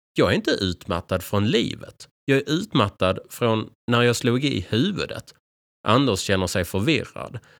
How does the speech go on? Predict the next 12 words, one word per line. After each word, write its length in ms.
Läkaren 560
remitterar 760
Anders 360
till 140
en 80
specialist 760
på 100
hjärnskador 680
som 180
uppkommit 500
efter 380
olyckor. 640